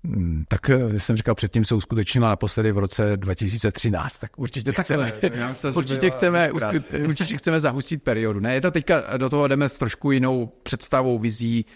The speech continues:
Speaker 1: Je to konference Nadačního fondu dobrodružné výchovy v přírodě, řekněme, nově vzniklé entity, ve který jsme se potkali jak jako zastánci této filozofie, těchto myšlenek. Rádi bychom, teďka asi si nastavíme nějaký bienále, že by byla konference jednou za dva roky, protože vždycky chceme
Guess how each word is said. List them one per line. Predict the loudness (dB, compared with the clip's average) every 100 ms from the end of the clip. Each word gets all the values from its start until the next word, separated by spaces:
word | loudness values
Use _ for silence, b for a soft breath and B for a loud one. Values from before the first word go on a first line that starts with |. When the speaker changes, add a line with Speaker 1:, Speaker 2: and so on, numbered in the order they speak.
| b b b b b -6
Speaker 1:
Je | 0
to | 2
konference | 2 2 2 4 4
Nadačního | 6 4 2 2 2
fondu | 2 0 2
dobrodružné | 2 2 0 2 2 2
výchovy | -2 0 0 0
v |
přírodě, | 0 2 4 4 4 2
řekněme, | -2 -2 0 2
nově | 2 2 2
vzniklé | 2 2 2 2
entity, | 2 -2 -2 0
ve | 0 0
který | -2 -4
jsme | -2 -4
se | -4
potkali | -2 -4 -2 2 4
jak | 2 0
jako | -2
zastánci | 0 0 0 2 2 0 0
této | 0 -2 -4
filozofie, | -2 -2 -2 0 0
těchto | 0 -2 0
myšlenek. | 0 0 0 2 0 -8 b b b b
Rádi | 0 2 2
bychom, | 0 4 4 4 2 -2 -12 _
teďka | -6 0 2
asi | 2 0 -2
si | 2
nastavíme | 2 2 2 2
nějaký | 2 2 0
bienále, | 2 2 2 2 0 0
že | -2
by | -2
byla | 0 0
konference | 0 0 0 -2 0
jednou | 2 2
za | 2
dva | 2 0
roky, | 2 0
protože | 0 0
vždycky | 0 0 -4
chceme | 2 4 2